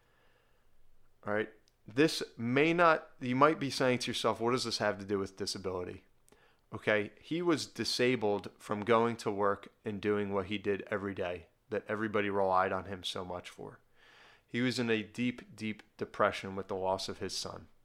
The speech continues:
I don't care what financial planning you've done to that point. When you lose a paycheck like that every other week, you don't just rebound from that.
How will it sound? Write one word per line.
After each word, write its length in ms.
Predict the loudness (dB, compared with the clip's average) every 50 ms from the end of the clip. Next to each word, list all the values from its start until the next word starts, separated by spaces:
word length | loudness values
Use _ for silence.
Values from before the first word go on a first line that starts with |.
| _ _ _ -20 -20 -20 _ _ -20 -20 -20 -20 -20 _ _ _ _ 2
I 80 | 4 4
don't 180 | 4 4 2
care 200 | 2 2 4 4
what 300 | 4 4 6 4 4 4
financial 500 | 4 4 4 4 6 4 0 0 -2 -4
planning 500 | -6 -4 0 2 2 2 4 2 0 -2
you've 200 | -2 -4 -4 -4
done 220 | -2 0 0 0 0
to 120 | -4 -8 -2
that 260 | 2 2 2 2 0
point. 380 | -8 -8 -6 -4 -4 -4 -6 -8 -16 -20 -20 -20 -20 -20 -20 -20 -20 -20 -20 -20 _ -6
When 260 | 2 2 2 2 2
you 240 | 0 0 0 0 0
lose 640 | 0 2 4 4 4 4 2 0 -2 -4 -6 -8 -10 -12 _ -8
a 60 | -8
paycheck 640 | -8 -8 -6 -2 -2 -2 0 -2 -2 -2 -2 -2 0
like 240 | 0 0 0 0 0
that 180 | -2 -2 0 0
every 220 | -2 0 0 0
other 160 | 0 0 -2
week, 400 | -4 -4 -6 -8 -8 -12 -20 _ _ _ _ _ _ _ _
you 160 | 2 6 6
don't 200 | 8 8 6 4
just 260 | 0 -2 -2 -2 -4
rebound 500 | -4 -2 -2 0 -2 -2 -4 -4 -8 -10
from 200 | -10 -10 -10 -10 -10
that. 200 | -18 -20 -20